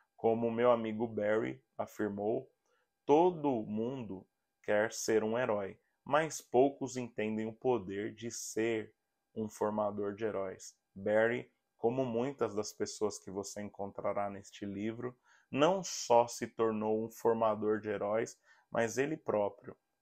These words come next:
tinha um formador de heróis que o encorajou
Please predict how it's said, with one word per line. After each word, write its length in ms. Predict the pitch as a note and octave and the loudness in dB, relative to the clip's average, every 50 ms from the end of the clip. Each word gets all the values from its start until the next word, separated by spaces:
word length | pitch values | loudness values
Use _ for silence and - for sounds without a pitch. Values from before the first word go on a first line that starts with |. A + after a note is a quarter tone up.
| _ _ | _ _
tinha 320 | - - - A2+ A2+ A2 G#2+ | -10 -6 -4 -2 -2 0 -2
um 140 | A2 A2 | -2 -4
formador 720 | G#2+ - - - A2 G#2+ G#2+ G#2+ G#2 G#2 G2+ G#2 G#2+ A2+ A2+ | -6 -8 -2 0 0 2 2 0 0 0 0 0 0 0 0
de 80 | A#2 | 0
heróis 400 | A#2 G#2+ G2+ G2+ G#2 G#2+ G#2+ - | 0 0 0 0 0 -2 -2 -4
que 120 | - - A#2 | -8 -8 -6
o 20 | |
encorajou 880 | A#2 A#2 A2+ - B2 A#2 A#2 A2+ A2+ A2 - G#2 G#2 G#2+ A#2 B2 A#2+ | -6 -6 -6 0 2 4 6 6 4 2 0 0 0 0 0 0 -4